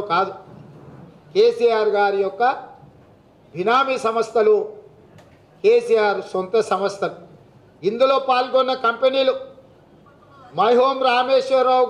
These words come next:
గారి సొంత కంపెనీలు అక్వాస్పేస్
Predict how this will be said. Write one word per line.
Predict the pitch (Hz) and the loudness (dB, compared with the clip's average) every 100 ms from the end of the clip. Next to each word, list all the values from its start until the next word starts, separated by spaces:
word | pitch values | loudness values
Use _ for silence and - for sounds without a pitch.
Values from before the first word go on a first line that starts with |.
| 240 | 2
గారి | 247 233 - - - _ _ _ _ _ _ _ _ _ - | 2 0 -4 -14 -20 _ _ _ _ _ _ _ _ _ -18
సొంత | - 233 240 277 262 | -2 -2 0 -2 0
కంపెనీలు | 262 254 254 247 240 254 233 - - - - _ _ _ _ - | 0 0 0 2 2 2 0 -4 -12 -20 -20 _ _ _ _ -6
అక్వాస్పేస్ | 185 202 247 262 254 - 262 262 | -4 -2 0 0 0 0 2 2